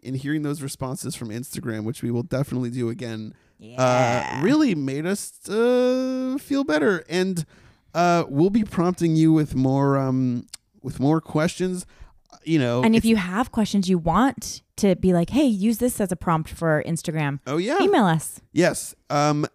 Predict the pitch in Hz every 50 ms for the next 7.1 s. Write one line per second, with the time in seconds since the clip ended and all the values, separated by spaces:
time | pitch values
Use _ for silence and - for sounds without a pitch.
0 | _ _ _ _ - 160 196 185 175 160 160 165 175 185 151 98 82 - - -
1 | 160 - - - 160 160 - - 175 190 175 170 165 - 175 156 156 160 - 160
2 | 139 160 - - - 123 127 123 - - 117 113 110 107 107 - - _ _ _
3 | _ - - - - 123 131 135 131 131 131 - 123 123 123 123 113 117 123 123
4 | 123 127 127 127 120 127 120 123 123 127 127 - 123 117 117 117 117 120 92 120
5 | 143 - - 113 120 120 117 120 - - - 117 101 95 - - 113 113 117 -
6 | - 117 113 113 117 117 113 113 127 - - 107 107 110 110 101 80 107 110 113
7 | 113 110